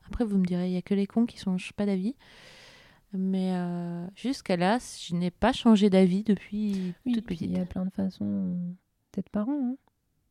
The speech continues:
Speaker 1: Oui, il y a plein de façons d'être parent, d'être tata, d'être, euh, mais pour le moment, je ne change pas d'avis.
Speaker 2: Très bien.
Speaker 1: Désolée.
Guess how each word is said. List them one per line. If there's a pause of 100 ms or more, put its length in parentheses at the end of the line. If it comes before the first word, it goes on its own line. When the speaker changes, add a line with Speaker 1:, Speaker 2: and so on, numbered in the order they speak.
(120)
Speaker 1:
Oui,
il
y
a
plein
de
façons
d'être
parent,
d'être
tata,
d'être,
euh, (1160)
mais
pour
le
moment,
je
ne
change
pas
d'avis. (1600)
Speaker 2:
Très
bien.
Speaker 1:
Désolée.